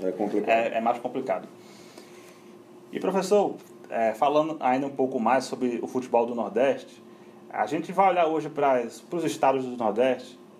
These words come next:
Speaker 2: e para os clubes que o, o represe-, representam nas divisões nacionais.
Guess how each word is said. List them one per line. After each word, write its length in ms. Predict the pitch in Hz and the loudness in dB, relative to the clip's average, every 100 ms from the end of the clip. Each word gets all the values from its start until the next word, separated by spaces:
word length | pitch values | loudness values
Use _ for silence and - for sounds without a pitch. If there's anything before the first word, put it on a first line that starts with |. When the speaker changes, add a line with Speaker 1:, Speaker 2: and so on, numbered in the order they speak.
| - - | -14 -6
Speaker 2:
e 80 | 135 | 0
para 120 | 175 | 0
os 120 | 160 | 0
clubes 280 | - 165 160 | -2 -2 -2
que 160 | 175 | -2
o, 260 | 165 160 143 | 0 0 -2
o 40 | |
represe-, 540 | 135 147 147 120 110 - - | 2 2 2 -2 -2 -2 0
representam 640 | 123 127 110 123 139 139 | 2 2 0 -4 -4 -2
nas 180 | 135 123 | -2 -2
divisões 760 | 127 127 107 117 127 127 123 - - | -4 -6 -2 0 0 -2 -6 -14 -6
nacionais. 680 | 120 123 143 107 92 - | -4 -2 -2 -2 -2 -8